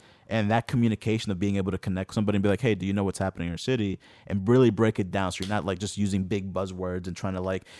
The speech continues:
you know, get people going off of buzzwords, you know, which is obviously politically today is very huge, obviously, using bud-, buzzwords, whether it be,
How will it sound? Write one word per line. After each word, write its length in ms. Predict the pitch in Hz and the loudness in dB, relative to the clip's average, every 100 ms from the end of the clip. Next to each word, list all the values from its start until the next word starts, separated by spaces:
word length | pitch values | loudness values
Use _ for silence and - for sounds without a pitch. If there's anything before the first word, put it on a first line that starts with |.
| - | -10
you 100 | - | -2
know, 140 | 110 95 | 0 0
get 300 | - - - | -2 -4 -2
people 400 | 123 113 107 - - | -2 2 0 -2 -6
going 300 | 104 131 120 | 0 2 2
off 180 | 110 101 | 0 -2
of 60 | 92 | -2
buzzwords, 680 | 123 160 113 104 101 95 - - - | 2 2 2 2 2 0 -8 -18 -10
you 100 | - | -4
know, 80 | 107 | -2
which 120 | 104 | -2
is 60 | 110 | 2
obviously 420 | 120 117 - 107 | 2 2 0 -2
politically 680 | - 135 135 131 - 113 101 _ _ - | 0 4 6 4 6 4 4 _ _ -8
today 400 | - 110 135 131 | 0 6 8 8
is 120 | 117 101 | 6 4
very 300 | 120 131 113 | 6 6 6
huge, 400 | - 190 139 110 | 4 6 6 6
obviously, 400 | 107 95 - 107 | 4 4 0 2
using 300 | 113 107 107 | 4 4 4
bud-, 260 | 107 101 101 - | 2 2 0 0
buzzwords, 380 | 110 98 95 98 | 0 2 2 0
whether 160 | 95 95 | 2 -2
it 60 | |
be, 200 | 92 101 | 0 -2